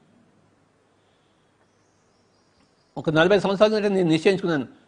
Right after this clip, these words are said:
వీడు ప్రపంచానికంతా ధ్యానం చెప్తాడు. నా లక్ష్యం పెట్టుకున్నాను, ప్రపంచానికంతా, పక్కింటి వాడికి కాదు, ప్రపంచానికంతా.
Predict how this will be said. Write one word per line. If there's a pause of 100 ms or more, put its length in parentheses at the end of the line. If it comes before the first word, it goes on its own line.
(120)
వీడు (460)
ప్రపంచానికంతా
ధ్యానం
చెప్తాడు. (1600)
నా
లక్ష్యం
పెట్టుకున్నాను, (360)
ప్రపంచానికంతా,
పక్కింటి
వాడికి
కాదు, (1200)
ప్రపంచానికంతా.